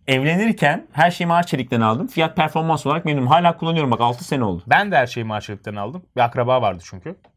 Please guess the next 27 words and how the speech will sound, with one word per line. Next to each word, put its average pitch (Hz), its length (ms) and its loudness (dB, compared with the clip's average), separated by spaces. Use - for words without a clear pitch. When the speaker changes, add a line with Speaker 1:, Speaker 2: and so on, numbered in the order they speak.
Speaker 2:
Ee, 95 320 -8
hani 104 120 -8
onun 120 160 -6
vasıtasıyla 117 540 -4
aldım 135 220 -10
ama 165 160 0
her 156 60 2
şeyden 147 220 -8
memnun 123 280 -8
değilim. 90 160 -10
Speaker 1:
Ha 127 160 0
işte - 260 -8
yani 127 380 0
değişiyor. 180 280 0
Speaker 2:
Memnun 123 160 2
olduğum 202 160 0
şeyler 180 260 2
var, 170 80 2
memnun 160 220 -4
olmadığım 123 220 -6
Speaker 1:
Bizim 151 180 2
Speaker 2:
ürünler 113 120 -4
var 156 40 4
Speaker 1:
Erdi 147 140 2
de 175 40 -6
Speaker 2:
yani. 208 100 0
Speaker 1:
Arçelik'ten 165 680 0